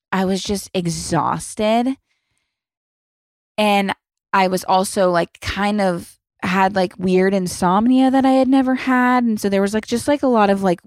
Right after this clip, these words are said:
like, sleep was weird and I was just, like, constantly exhausted. And I just, like, that was, like, I, I just thought to myself, like, "Something just feels, something feels different."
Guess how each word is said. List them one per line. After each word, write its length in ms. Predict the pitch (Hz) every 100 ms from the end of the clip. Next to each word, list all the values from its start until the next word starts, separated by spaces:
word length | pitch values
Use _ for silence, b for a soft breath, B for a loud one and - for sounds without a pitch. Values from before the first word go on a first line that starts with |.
| - -
like, 220 | 180 -
sleep 320 | - 226 220
was 140 | 220 214
weird 360 | 208 202 196 -
and 140 | 185
I 100 | 170
was 140 | 170
just, 220 | - 175 170
like, 140 | 165 _
constantly 1000 | - - 170 165 - - - 165 165 165 - _ _ _ _ _
exhausted. 720 | 175 165 147 160 - 73 64 - _ _ - - - _ -
And 100 | 196
I 80 | 185
just, 400 | 180 185 170 185 - -
like, 200 | 175 -
that 260 | 180 175
was, 240 | 196 185 180
like, 240 | 175 - -
I, 280 | 196 196 196
I 100 | 190
just 160 | 190 -
thought 180 | 196 185
to 60 |
myself, 300 | 175 165 156
like, 140 | 165 -
"Something 420 | 208 185 185 180
just 260 | 170 -
feels, 680 | - - 151 143 151 156 - _ _ _ _ _ _ _ _ _ _ _ _
something 460 | - 202 180 180 165
feels 500 | - 165 156 151 -
different." 500 | - - - -